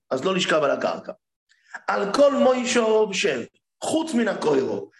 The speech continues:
כי הקוירו היא גבוהה, וממילא אתה יכול ליפול. אומר שמואל, "שינו בעמוד השחר", וכן, בעמוד השחר לישון, "כי הסתמה לפרזי לו",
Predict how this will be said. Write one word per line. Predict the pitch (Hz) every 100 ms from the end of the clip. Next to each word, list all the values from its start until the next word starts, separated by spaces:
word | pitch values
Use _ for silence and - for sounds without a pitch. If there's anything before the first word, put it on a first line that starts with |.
| _
כי | 233
הקוירו | 196 185 254 247 202
היא | 160 135
גבוהה, | 135 131 123 170 - - _ _ -
וממילא | 143 143 240 240
אתה | 214
יכול | 196 - 247
ליפול. | 247 254 240 - - _ _ _ _ _ _ _ _ _ _ _ _ _ _
אומר | - 247 226 175
שמואל, | 170 170 214 226 170 175 165 165 160 _ _
"שינו | - - 240 262 247 226 175
בעמוד | 160 151 160 208
השחר", | 180 - 113 107 - 107 117 - _ _ _ _ _ 135
וכן, | 160 160 220 233
בעמוד | 170 156 226 233
השחר | 175 - 196
לישון, | 151 143 143 139 175 202 190 _ - _
"כי | 233
הסתמה | 180 180 - - - 240 294 269
לפרזי | 214 196 196 160 147 156 135
לו", | 117